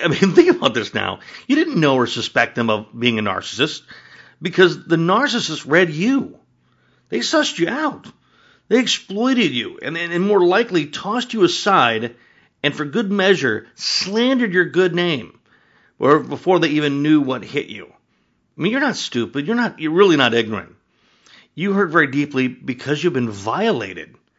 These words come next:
That's why some refer to narcissistic abuse as soul rape. Most rapists have really met their victim. And like a true predator,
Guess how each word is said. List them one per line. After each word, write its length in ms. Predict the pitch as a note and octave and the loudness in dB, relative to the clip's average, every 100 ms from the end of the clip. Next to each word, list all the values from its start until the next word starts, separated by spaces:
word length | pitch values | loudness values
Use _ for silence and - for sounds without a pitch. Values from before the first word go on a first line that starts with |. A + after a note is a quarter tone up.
| _ _ _ - | _ _ _ -4
That's 200 | D3+ E3 | -4 0
why 120 | D3 | 0
some 360 | - D3+ D3 | 2 2 2
refer 480 | B2 - - D3+ D3 | -2 -6 -2 2 2
to 300 | D3 C#3 B2 | 2 0 0
narcissistic 680 | A2 B2+ C3+ B2+ C#3 - A2 | 0 0 0 -4 -10 -12 -8
abuse 640 | A2+ G#2 E3+ D3 A2+ - - _ _ _ _ | -8 0 4 4 2 -6 -16 _ _ _ _
as 100 | - | -8
soul 440 | - - F3+ F3 B2 | -6 -2 2 2 0
rape. 340 | G#2+ G2+ - - _ _ _ - _ | -4 -8 -20 -20 _ _ _ -20 _
Most 260 | C3 D#3 - | 2 2 2
rapists 800 | C3 D#3 D#3 B2+ - - G#2+ - | 0 0 2 -2 -2 -12 -12 -10
have 160 | B2+ | 0
really 220 | F3 D#3+ B2 | 4 4 4
met 320 | B2 D3+ - | 4 2 2
their 140 | A#2+ | -2
victim. 360 | G#2 C#3+ A#2 G2+ _ _ - - - _ | 0 -2 -4 -14 _ _ -20 -20 -20 _
And 100 | C#3 | 0
like 140 | C#3 A2+ | 0 -2
a 40 | |
true 260 | - A3 F#3 | -6 -4 -4
predator, 680 | E3+ G3 F3+ B2 A2+ - | 0 2 4 2 0 -4